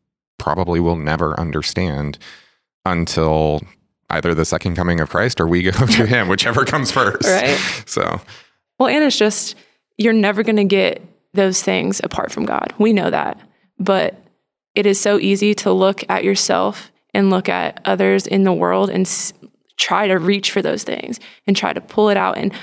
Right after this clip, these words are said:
Speaker 2: "Oh, maybe if I just do this, I'll be happy. Maybe if I just become friends with this person,
Speaker 1: Mm-hmm.
Speaker 2: I won't, things won't be so hard." But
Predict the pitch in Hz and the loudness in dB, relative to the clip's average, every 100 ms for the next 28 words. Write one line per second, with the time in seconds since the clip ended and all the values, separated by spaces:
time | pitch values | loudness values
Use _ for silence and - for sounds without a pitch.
0 | - - 208 208 202 208 202 190 190 196 | -8 0 2 4 4 2 2 0 0 0
1 | 185 - - 190 - - - - - 190 | 0 0 -2 -4 -6 -6 -6 -8 -6 0
2 | 196 190 190 190 - _ _ 202 - 190 | 2 2 0 -4 -12 _ _ -4 -2 0
3 | 185 185 180 - - _ _ _ _ _ | 2 2 0 -4 -8 _ _ _ _ _
4 | _ 208 208 - 233 240 226 240 214 190 | _ 0 0 2 0 2 2 2 0 0
5 | 190 214 - 214 - 92 92 - 95 95 | -2 -4 -6 -8 -4 -2 -2 -2 0 0
6 | 85 - _ _ _ _ 202 190 190 180 | -2 -6 _ _ _ _ 0 2 2 0
7 | 175 - - - _ _ _ - 180 | -2 -4 -6 -10 _ _ _ -6 -6